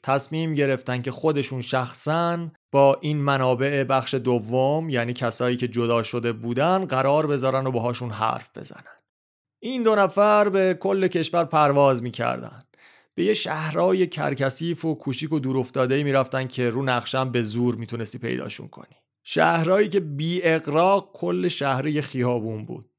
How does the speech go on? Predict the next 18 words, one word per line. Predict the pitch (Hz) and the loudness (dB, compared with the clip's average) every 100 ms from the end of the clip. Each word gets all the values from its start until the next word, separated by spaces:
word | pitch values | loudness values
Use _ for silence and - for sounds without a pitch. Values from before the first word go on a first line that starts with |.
| _ - | _ -8
اما | 202 220 214 | -6 -4 -4
میدنز | 196 196 190 202 226 220 175 - _ | -2 0 0 -2 -4 -6 -10 -20 _
باز | 175 202 185 | 2 2 2
واسه | 175 196 | -2 -2
خودش | 185 175 - | -2 -2 -2
کیف | 151 147 135 127 | 2 2 2 -4
می‌کرد. | 117 113 107 - - _ _ _ | -6 -8 -10 -18 -20 _ _ _
به | 180 | 6
نظرش | 196 196 190 202 156 | 6 6 6 4 4
هر | 160 180 | 4 4
جایی | 147 165 147 | 6 4 4
که | 147 | 2
می‌رفتن | 143 139 135 - 165 170 170 160 | 2 2 0 0 0 2 0 -2
خودش | - 156 156 - | -4 -2 -2 -2
یه | 143 | 0
مدل | 143 135 143 | 2 2 2
ماجراجویی | 135 123 123 117 107 113 110 | 2 2 2 0 -2 -4 -6
بود. | - - - | -8 -16 -20